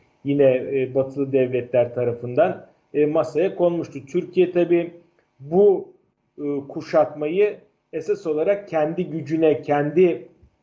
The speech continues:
iç dinamiklerine, e, dayanarak, e, bu kuşatmayı yardı. Ama bunun yanında, e, düşmanın büyük olmasından kaynaklanarak Türkiye'nin ayrıca dışarıdan da,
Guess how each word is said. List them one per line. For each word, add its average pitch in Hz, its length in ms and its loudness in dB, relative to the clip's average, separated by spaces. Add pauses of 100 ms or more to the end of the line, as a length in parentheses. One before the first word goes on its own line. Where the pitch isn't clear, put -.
(720)
iç 175 260 -6
dinamiklerine, 156 880 2 (300)
e, 151 280 2
dayanarak, 175 680 0 (360)
e, 127 380 -4
bu 151 80 -6
kuşatmayı 131 680 -2
yardı. 135 640 0 (260)
Ama 180 280 0
bunun 165 220 0
yanında, 170 760 0 (320)
e, 135 180 -2 (320)
düşmanın 147 680 0
büyük 185 260 -4
olmasından 135 760 -2
kaynaklanarak 123 1040 -2 (260)
Türkiye'nin 170 480 -2
ayrıca 160 720 0
dışarıdan 151 720 0
da, 131 340 -2